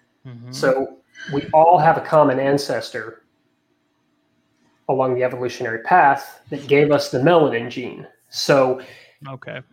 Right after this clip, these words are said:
Speaker 2: any, we all carry the melanin gene, so any mutation that disrupts that melanin gene gives you an albino phenotype.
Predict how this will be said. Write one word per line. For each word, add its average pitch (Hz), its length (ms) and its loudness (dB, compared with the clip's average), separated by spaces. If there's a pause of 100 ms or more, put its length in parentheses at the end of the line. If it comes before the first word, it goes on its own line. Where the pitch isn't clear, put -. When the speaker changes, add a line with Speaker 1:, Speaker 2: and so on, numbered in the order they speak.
(320)
Speaker 2:
any, 180 580 4 (140)
we 151 260 -2
all 139 220 4
carry 196 320 2
the 135 120 -2
melanin 139 460 0
gene, 117 480 -10
so - 360 -10
any 175 160 0
mutation 143 580 -4
that 123 140 -6
disrupts 131 600 -6
that 123 240 -4
melanin 123 420 -6
gene 139 520 -2 (1600)
gives 147 340 -2
you 123 400 -6 (240)
an 139 120 0
albino 120 420 2
phenotype. - 680 -4